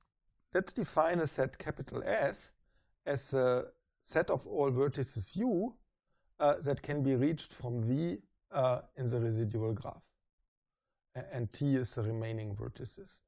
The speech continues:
Then we can apply, uh, lemma four to, uh,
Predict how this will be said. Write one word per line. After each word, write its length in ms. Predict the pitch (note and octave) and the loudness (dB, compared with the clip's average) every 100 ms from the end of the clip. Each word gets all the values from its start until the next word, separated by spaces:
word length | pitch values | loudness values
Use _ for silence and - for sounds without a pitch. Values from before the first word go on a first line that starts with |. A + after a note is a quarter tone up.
| _ _ _ | _ _ _
Then 160 | C#3 F3+ | 0 0
we 100 | G#3 | 0
can 300 | E3 D#3+ - | -4 -6 -6
apply, 680 | - - - B2+ A#2+ D#3+ G#3 - | -10 -10 0 4 6 6 2 2
uh, 300 | D3+ C3+ B2+ - G#3+ | 2 4 2 -2 0
lemma 320 | C3+ C3+ B2+ | 4 4 2
four 480 | - B2 C#3 C4 F4+ _ _ _ _ _ - | 0 0 2 0 -4 _ _ _ _ _ -4
to, 240 | B2+ B2 - | -4 -4 -4
uh, 100 | A#2 | -2